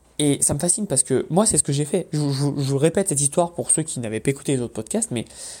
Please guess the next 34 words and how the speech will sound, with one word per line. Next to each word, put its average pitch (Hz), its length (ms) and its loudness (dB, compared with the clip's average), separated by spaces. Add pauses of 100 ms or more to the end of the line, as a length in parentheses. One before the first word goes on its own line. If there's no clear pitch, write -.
(180)
quand 165 120 4
j'ai 156 120 4
commencé, 208 500 2 (600)
j'ai 143 140 4
acheté 165 260 2
les 220 100 4
formations, 135 540 0 (120)
bah, 208 60 2
en 202 60 2
fait, 190 140 0
j'avais 190 140 -2
déjà 160 140 -4
fait 214 120 -6
cette 175 140 -2
technique, - 320 -8 (100)
mais 143 80 2
j'ai 147 100 6
acheté 165 180 2
les 190 80 2
formations 135 500 0 (120)
de 131 80 -4
Maxence - 520 0 (140)
Rigotier, 147 460 2 (220)
pour - 120 -4
ceux - 120 0
qui - 100 -4
le 120 60 -6
connaissent. 151 400 0 (840)
Ceux - 160 2
qui 143 80 -4
le 135 60 -8
connaissent 117 260 -2
pas, 160 120 0
c'est 107 240 -2